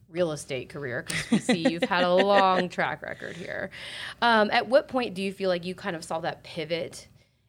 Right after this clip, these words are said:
Speaker 1: where you thought, "Okay, I've got this going now, and I think I'm starting to get that momentum"?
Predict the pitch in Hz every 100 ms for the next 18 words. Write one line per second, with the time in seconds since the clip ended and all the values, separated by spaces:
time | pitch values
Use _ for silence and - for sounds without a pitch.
0 | _ _ - 185 185 175 180 185 165 151
1 | - - 147 - 180 190 190 185 185 -
2 | 175 180 240 165 123 98 180 196 180 185
3 | 196 196 196 180 214 254 285 220 262 247
4 | 220 214 285 285 147 -